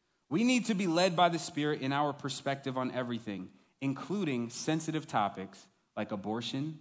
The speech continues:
sexuality, immigration, et cetera. These are things, you, you can leave that up for a second, just to let people write it down. This is important. We need to not be led by our flesh. We need to not be led by our good intentions. We need to not be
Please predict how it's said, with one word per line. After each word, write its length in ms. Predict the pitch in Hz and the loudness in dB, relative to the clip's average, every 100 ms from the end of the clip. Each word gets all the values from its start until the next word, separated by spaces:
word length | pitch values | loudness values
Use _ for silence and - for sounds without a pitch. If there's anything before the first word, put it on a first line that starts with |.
| - _ _ | -18 _ _
sexuality, 920 | - 120 120 120 107 113 123 131 143 - | -6 -4 -4 -2 0 0 0 -4 -6 -4
immigration, 640 | 120 127 110 117 120 127 | -4 -4 -4 -4 -4 -6
et 100 | 110 | -6
cetera. 380 | - 120 117 135 | -8 -6 -4 -6
These 280 | 117 165 160 | -4 -4 -4
are 80 | 147 | -6
things, 520 | - 123 117 113 110 - _ _ 135 | -4 -4 -2 -4 -8 -18 _ _ -4
you, 120 | 139 | -2
you 120 | 156 | 0
can 100 | 143 | -2
leave 160 | 131 120 | -2 -2
that 140 | 117 | -2
up 120 | 113 | -2
for 140 | - 104 | -6 -8
a 60 | |
second, 340 | 104 101 101 98 _ _ _ _ - | -6 -6 -8 -10 _ _ _ _ -12
just 160 | 113 117 | -10 -4
to 60 | |
let 200 | 113 110 | -4 -4
people 320 | 117 110 107 107 - _ _ _ _ _ _ 107 | -6 -6 -8 -10 -20 _ _ _ _ _ _ -8
write 120 | 110 | -8
it 100 | 107 | -6
down. 240 | 110 92 - _ _ _ _ | -6 -6 -10 _ _ _ _
This 140 | 151 160 | -6 -2
is 100 | 139 | -2
important. 640 | 117 - 139 147 104 - _ _ _ _ _ _ _ _ _ _ _ _ _ _ _ _ _ _ - | -2 -4 -6 -6 -8 -12 _ _ _ _ _ _ _ _ _ _ _ _ _ _ _ _ _ _ -4
We 120 | 170 | 0
need 200 | 190 190 | 2 2
to 80 | 175 | 4
not 240 | 165 165 | 4 4
be 120 | 156 135 | 2 2
led 220 | 143 135 | 2 4
by 180 | 135 117 | 2 2
our 100 | 107 | -2
flesh. 520 | - 127 151 156 - | -4 0 0 -2 -6
We 100 | 139 | 0
need 160 | 180 165 | 2 2
to 40 | 139 | 2
not 220 | 143 139 | 0 0
be 100 | 131 | -2
led 260 | 120 139 | 0 0
by 140 | 131 127 | 2 2
our 100 | 113 | 2
good 160 | 131 | -2
intentions. 600 | 127 107 139 151 151 143 123 | -4 -4 -4 -4 -2 -4 -2
We 100 | 139 | 0
need 200 | 160 156 | 0 0
to 80 | |
not 260 | 127 147 151 | -2 -2 -2
be 200 | 151 | -6